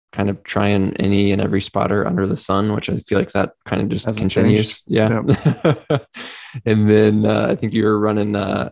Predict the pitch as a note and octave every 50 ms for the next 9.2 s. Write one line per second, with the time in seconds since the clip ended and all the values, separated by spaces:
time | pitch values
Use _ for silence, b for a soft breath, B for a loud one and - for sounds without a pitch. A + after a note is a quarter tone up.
0 | - _ - - - - - - - - - F3+ C#3+ A2 A2+ A#2 _ _ _ _
1 | - - _ _ _ _ - - B2 A2+ G#2+ G#2 G#2 - - G2+ - G2+ G2 G2
2 | - G#2 - - G2+ G2+ F#2+ - - - - - G#2 G#2 G2 - - F#2 F#2 -
3 | - - - - - - G#2+ G2 G2+ - - G2 G2 F#2+ G2 - - - - -
4 | - _ - - - G2+ F#2 E2+ - - - - - - - - - A#2 A2+ A2+
5 | - - - - - - - - - A2 - _ _ _ _ _ _ _ _ _
6 | - A2 G#2+ G#2 G#2 - A#2 _ _ - - - C3+ B2+ B2 A#2+ A#2 A#2 A2+ A2+
7 | A2 G#2+ G#2 G#2 B B B B B B B B B B B - D3 D3+ C#3 C3+
8 | C#3 C3 B2+ B2+ B2+ B2+ A#2+ G#2+ - - A#2 A#2 A2+ A2+ A2+ A2 A2 A2 A2 A2
9 | G#2+ G#2+ G#2 -